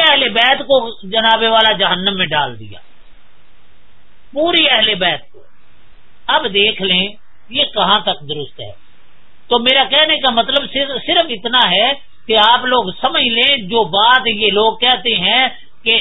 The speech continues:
امامت جو ہے منصوص من اللہ ہے، یہ جھوٹ پر مبنی بات ہے۔ اگر منصوص من اللہ ہوتی تو کبھی، کبھی جناب محمد بن حنفیہ جو ہے نا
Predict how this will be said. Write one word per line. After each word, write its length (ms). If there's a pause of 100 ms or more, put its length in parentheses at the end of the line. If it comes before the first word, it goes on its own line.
امامت 500
جو 260
ہے 140
منصوص 680
من 240
اللہ 220
ہے، 400
یہ 60
جھوٹ 680
پر 140
مبنی 420
بات 280
ہے۔ 480 (100)
اگر 300
منصوص 680
من 240
اللہ 220
ہوتی 500 (360)
تو 160
کبھی، 680
کبھی 460
جناب 360
محمد 420
بن 340
حنفیہ 420
جو 140
ہے 160
نا 180